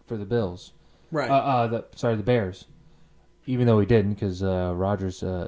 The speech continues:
Speaker 1: owns the Bears. But, um, that's besides the point. Um, yeah, I, they, I don't know. I don't foresee him getting fired either, 'cause isn't this his first or second year?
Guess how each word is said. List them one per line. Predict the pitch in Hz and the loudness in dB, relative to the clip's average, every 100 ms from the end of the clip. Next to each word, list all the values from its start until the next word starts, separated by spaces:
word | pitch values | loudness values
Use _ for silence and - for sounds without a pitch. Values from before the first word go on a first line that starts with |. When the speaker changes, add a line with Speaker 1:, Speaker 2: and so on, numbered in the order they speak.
| 107 | -4
Speaker 1:
owns | 123 117 87 | -4 -4 -4
the | 87 | -4
Bears. | 90 90 95 127 | -4 -4 -4 -6
But, | - 110 - | -6 -6 -6
um, | 110 107 107 107 - _ _ - | -12 -10 -12 -16 -20 _ _ -2
that's | 165 | 0
besides | 143 139 143 | 4 6 6
the | 113 | 6
point. | 110 - _ - - | -2 -4 _ -20 -8
Um, | 147 143 131 127 120 _ _ _ _ - _ - - _ _ _ - | -4 -4 -4 -8 -12 _ _ _ _ -20 _ -20 -20 _ _ _ -6
yeah, | 151 127 | -4 0
I, | 151 - | -2 -2
they, | 160 135 160 185 185 - _ _ _ _ _ _ - | -4 2 4 4 0 -6 _ _ _ _ _ _ -2
I | 156 | 2
don't | |
know. | 143 95 - _ _ 175 _ _ _ - | 2 0 -6 _ _ -20 _ _ _ -4
I | 139 | 0
don't | 175 185 | 2 0
foresee | - - 143 - 165 | -4 -6 -6 -2 0
him | 139 151 156 156 - | 2 0 -2 -8 -8
getting | 127 123 | -6 -6
fired | 110 123 120 127 117 | -6 -4 -2 -2 -4
either, | 120 139 156 151 _ | -4 -4 -6 -8 _
'cause | - 104 | -12 -10
isn't | 113 123 | -8 -6
this | 120 117 | -8 -8
his | 123 110 - - | -8 -10 -12 -12
first | 127 123 123 | -8 -8 -8
or | |
second | 117 131 120 120 | -10 -8 -8 -10
year? | 120 131 | -8 -10